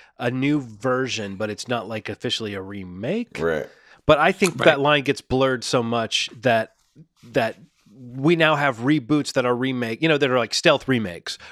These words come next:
Speaker 1: or stealth
Speaker 2: Yeah.
Speaker 1: sequels or whatever. So I think that it, all bets are off. Reboot just kinda
Speaker 2: Yeah.
Speaker 1: means, to me, it just means, like,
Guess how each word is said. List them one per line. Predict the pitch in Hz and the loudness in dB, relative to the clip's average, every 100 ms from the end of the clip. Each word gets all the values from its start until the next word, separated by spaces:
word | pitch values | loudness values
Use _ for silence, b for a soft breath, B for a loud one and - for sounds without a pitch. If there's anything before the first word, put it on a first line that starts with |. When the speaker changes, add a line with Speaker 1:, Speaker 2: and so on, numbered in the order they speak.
| - | -4
Speaker 1:
or | |
stealth | 117 151 80 | 0 2 2
Speaker 2:
Yeah. | 73 | 2
Speaker 1:
sequels | 139 - 107 95 | 0 0 -2 -2
or | 107 | -2
whatever. | 107 117 107 92 87 | 0 0 0 -4 -6
So | - | -2
I | 113 | -2
think | 123 135 | -2 -2
that | - | -2
it, | 110 - | -4 -8
all | 87 117 | -4 -2
bets | 104 95 | -2 -6
are | 87 | -10
off. | 76 - | -12 -2
Reboot | 147 190 196 175 | 0 4 2 2
just | 151 | -2
kinda | - 139 | 2 0
Speaker 2:
Yeah. | 135 | 2
Speaker 1:
means, | 127 117 - B B B _ _ - | -2 -2 -8 B B B _ _ -2
to | 175 | 2
me, | 180 220 139 117 B B | 4 6 4 0 B B
it | 135 | -6
just | 143 - | -4 -4
means, | 139 127 117 | -2 -2 0
like, | 117 - | -2 -2